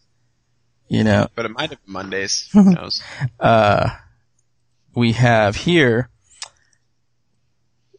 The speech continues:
Speaker 1: Yankee fan dragged off the field because he wanted to choke A-Rod.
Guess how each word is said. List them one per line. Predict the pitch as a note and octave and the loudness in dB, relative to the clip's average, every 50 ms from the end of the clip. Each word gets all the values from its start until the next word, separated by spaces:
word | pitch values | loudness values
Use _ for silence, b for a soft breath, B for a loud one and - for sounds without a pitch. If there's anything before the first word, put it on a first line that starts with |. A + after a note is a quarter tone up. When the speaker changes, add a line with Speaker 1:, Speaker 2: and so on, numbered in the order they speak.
| _ _ | _ _
Speaker 1:
Yankee | - A2+ C#3 D#3 D#3 - - D#3 D3+ | -2 0 0 0 0 0 -4 -6 -6
fan | - - - D3+ D3 C#3 C3 B2+ B2 A#2+ | -6 -4 0 0 2 2 2 2 2 0
dragged | A#2 B2+ B2+ C3 C3 C3 C3 C3 C3+ C3+ C#3 C3+ C3+ - - _ - | -2 0 0 2 2 2 2 2 2 2 0 -2 -4 -12 -14 _ -2
off | A#2+ B2 A#2+ A#2+ A#2 A2+ A#2 - - - - - - _ _ _ _ _ _ _ _ _ _ _ _ _ _ _ | -2 0 0 0 0 -2 -4 -6 -10 -16 -20 -20 -20 _ _ _ _ _ _ _ _ _ _ _ _ _ _ _
the | - F2+ A#2 A2 | -8 -8 -8 -8
field | - - - C3+ B2+ A#2+ A#2 A2 G#2+ - - _ _ _ _ _ _ _ _ _ | -6 -4 -2 0 0 0 -2 -4 -6 -12 -18 _ _ _ _ _ _ _ _ _
because | A#2+ A#2+ C3+ A2+ - | -12 -10 -8 -8 -6
he | - C#3 | -6 -6
wanted | C3 B2+ A#2 A2+ A2+ A#2 | -4 -4 -4 -4 -6 -8
to | - | -8
choke | - - A2+ A2+ A2+ A#2 | -8 -6 -6 -6 -4 -4
A-Rod. | A2 G#2+ G#2+ G#2 G#2 G#2 G#2 - | -6 -4 -4 -6 -6 -6 -8 -10